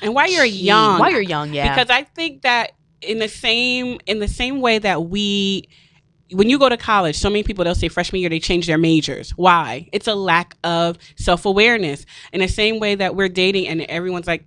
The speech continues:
Speaker 1: constantly, like, breaking up and breaking up and ending things or getting into marriage and saying, "Oh, I married the wrong person." All of this to me shows just such a lack of understanding,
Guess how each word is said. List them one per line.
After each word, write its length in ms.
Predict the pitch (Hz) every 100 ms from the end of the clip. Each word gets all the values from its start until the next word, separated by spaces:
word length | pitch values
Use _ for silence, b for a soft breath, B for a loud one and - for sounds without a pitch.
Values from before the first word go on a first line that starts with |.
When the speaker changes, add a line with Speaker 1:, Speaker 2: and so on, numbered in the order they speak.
| _
Speaker 1:
constantly, 600 | - 185 185 196 170 170
like, 260 | 165 151 135 b b
breaking 420 | 151 175 190 196 190
up 300 | 180 160 147
and 140 | 147
breaking 260 | 170 170 180
up 100 | 165
and 100 | -
ending 280 | 175 185 180
things 280 | - 156 156
or 80 |
getting 240 | 160 175 185
into 200 | 180 170
marriage 360 | 165 170 170
and 100 | 165
saying, 180 | 165 170
"Oh, 60 | 170
I 100 | 170
married 280 | 170 170 170
the 80 | 165
wrong 240 | 170 170
person." 560 | - 170 170 - 165 156 B B -
All 280 | 190 226
of 80 | 247
this 160 | 240 233
to 120 | -
me 240 | 185 190 196
shows 420 | - 180 175 165
just 300 | 170 165 -
such 260 | 175 165 -
a 140 | 160
lack 420 | 156 165 160 - -
of 120 | - -
understanding, 920 | 165 156 151 - 160 165 202 226